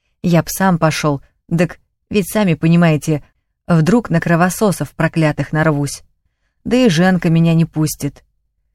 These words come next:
Хоть бы даже заради сапогов-то.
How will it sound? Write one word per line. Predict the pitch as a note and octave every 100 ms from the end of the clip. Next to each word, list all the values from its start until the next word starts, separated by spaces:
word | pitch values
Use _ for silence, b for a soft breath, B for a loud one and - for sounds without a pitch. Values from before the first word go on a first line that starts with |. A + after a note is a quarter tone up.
| _ _ _ _ _ _ _
Хоть | - G3 E3+
бы | D#3
даже | E3 D#3+ F3+ D#3+
заради | D3+ D#3+ E3 D3+
сапогов-то. | D3 - D3 C#3 C#3+ C#3+ - C#3